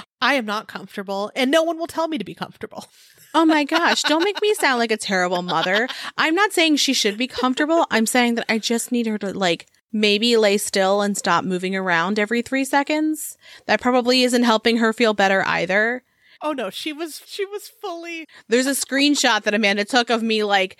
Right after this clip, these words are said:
Speaker 2: side-eyeing her because her donut pops into screen, in, in, into f-, the frame because she's got a donut cone with her regular cone because she can get the cone off.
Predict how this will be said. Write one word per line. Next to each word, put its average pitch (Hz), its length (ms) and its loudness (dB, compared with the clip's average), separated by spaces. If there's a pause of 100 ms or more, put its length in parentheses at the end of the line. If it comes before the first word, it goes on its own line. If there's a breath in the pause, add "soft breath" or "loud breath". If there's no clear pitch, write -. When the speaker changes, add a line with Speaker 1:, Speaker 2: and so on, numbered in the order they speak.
(180 loud breath)
Speaker 2:
side-eyeing 226 680 0
her 277 200 0
because 247 300 -4
her 220 120 -2
donut 190 460 -2
pops - 340 0
into 185 200 -2
screen, - 340 -4
in, 190 220 -12
in, 202 220 -4
into 196 200 -2
f-, 190 140 -10
the 196 160 -2
frame 196 480 0
because 196 180 -4
she's 185 140 -4
got 180 200 2
a 175 40 -12
donut 180 400 -2
cone 214 360 -2 (160)
with 269 280 2
her 262 280 0
regular 233 500 2
cone 175 360 -2
because 190 220 -2
she 233 100 -2
can 214 300 -4
get 247 240 0
the 254 80 -2
cone 262 420 2
off. 170 500 0